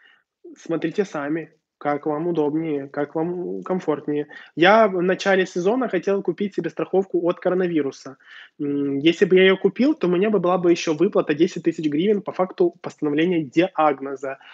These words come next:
А, там есть страховки, которые по факту госпитализации выдают вам пятьдесят тысяч гривен. Причем они ставят сроки в течение семи рабочих дней с момента обращения, э, ну, с фактом коронавируса. Если у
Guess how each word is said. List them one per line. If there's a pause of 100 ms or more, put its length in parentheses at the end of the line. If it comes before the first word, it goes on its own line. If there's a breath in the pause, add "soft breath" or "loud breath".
(340 loud breath)
А,
там
есть
страховки,
которые
по
факту
госпитализации
выдают
вам
пятьдесят
тысяч
гривен.
Причем (500 loud breath)
они
ставят
сроки
в
течение
семи
рабочих
дней
с
момента (160)
обращения,
э,
ну,
с
фактом (560 loud breath)
коронавируса. (600)
Если
у